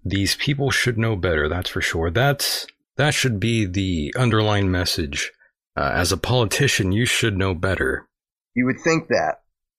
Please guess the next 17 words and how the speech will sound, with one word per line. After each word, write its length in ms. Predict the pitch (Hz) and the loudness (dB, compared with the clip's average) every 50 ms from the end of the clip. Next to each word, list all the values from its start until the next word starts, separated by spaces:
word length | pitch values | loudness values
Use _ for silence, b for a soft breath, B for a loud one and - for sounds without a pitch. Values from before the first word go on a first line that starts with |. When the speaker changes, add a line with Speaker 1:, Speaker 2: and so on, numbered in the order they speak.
| _ _ - | _ _ -4
Speaker 1:
Well, 140 | - 95 95 | -2 -2 0
these 200 | 113 127 175 92 | 2 2 2 2
Speaker 2:
But 80 | 92 | 2
Speaker 1:
people 340 | - 160 151 - 147 143 123 139 | 2 0 -2 0 0 0 2 2
aren't 280 | 143 143 143 139 139 | 2 4 2 2 2
acting 300 | 135 143 139 - 147 135 | 2 2 0 0 -2 -2
professional, 640 | - - 113 - - 156 156 151 - - 110 90 85 | -2 -4 -4 -2 -2 0 0 0 0 0 0 0 0
you 80 | 85 90 | 0 0
know? 180 | 101 110 110 | 0 0 0
These 240 | 104 107 113 110 - | 0 0 0 0 0
motherfuckers 800 | - 107 107 110 104 104 - - - 123 123 - - 120 104 98 | 0 0 0 0 0 -2 -4 -2 -2 -2 0 2 2 2 2 2
aren't 140 | 107 110 104 | 0 0 -2
professional. 540 | - 101 - - 117 117 113 - 104 87 90 | -2 -4 -2 0 0 0 0 0 -2 -2 -2
What 100 | 95 95 | -4 -2
can 100 | - 104 | -2 -2
I 40 | 98 | -2
say? 380 | 92 - - 110 101 87 73 | -2 -2 -4 -4 -4 -6 -6